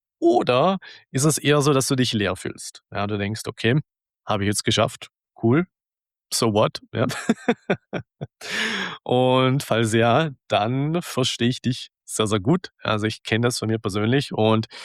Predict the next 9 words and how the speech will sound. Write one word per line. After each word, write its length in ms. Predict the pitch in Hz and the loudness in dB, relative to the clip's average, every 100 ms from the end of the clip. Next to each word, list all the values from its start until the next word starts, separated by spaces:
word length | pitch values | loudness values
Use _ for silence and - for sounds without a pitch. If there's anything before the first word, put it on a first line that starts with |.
| - - | -10 -6
ich 160 | 117 | -2
weiß 340 | 101 120 175 - | 2 2 2 0
auch, 360 | 113 123 147 - | 2 2 0 -2
wie 480 | 110 110 117 117 120 - - - _ - | -4 0 2 4 2 -4 -20 -20 _ -8
problematisch 800 | - 107 101 98 - 113 - | 0 2 2 2 0 0 0
und 580 | - 107 101 104 98 - _ _ - | -2 -2 0 0 -2 -8 _ _ -12
schmerzhaft 920 | - 95 98 95 127 - 95 110 - | -8 -2 0 2 2 0 -4 -4 -4
das 200 | 101 - | -4 -4
sein 300 | - - | -4 -6